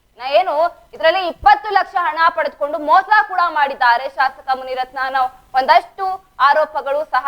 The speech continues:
ಇಲ್ಲಿ ವ್ಯಕ್ತ ಆಗ್ತಾ ಇದೆ. ಹಾಗೂ ಇದರ ಜೊತೆಗೆ ಏನು ಇಪ್ಪತ್ತು ಲಕ್ಷ ಹಣ ಪಡೆದು ಮೋಸ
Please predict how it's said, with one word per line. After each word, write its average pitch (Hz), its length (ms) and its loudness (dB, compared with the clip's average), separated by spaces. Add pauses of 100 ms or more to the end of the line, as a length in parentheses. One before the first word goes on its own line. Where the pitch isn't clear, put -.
ಇಲ್ಲಿ 262 200 -4
ವ್ಯಕ್ತ 240 300 -6
ಆಗ್ತಾ 247 420 0
ಇದೆ. 240 120 -4
ಹಾಗೂ 262 340 0
ಇದರ 269 220 -6 (140)
ಜೊತೆಗೆ 254 580 -2 (140)
ಏನು 320 180 2
ಇಪ್ಪತ್ತು 370 440 2
ಲಕ್ಷ 349 260 -2
ಹಣ 294 200 0 (100)
ಪಡೆದು 311 340 -4
ಮೋಸ 294 260 -6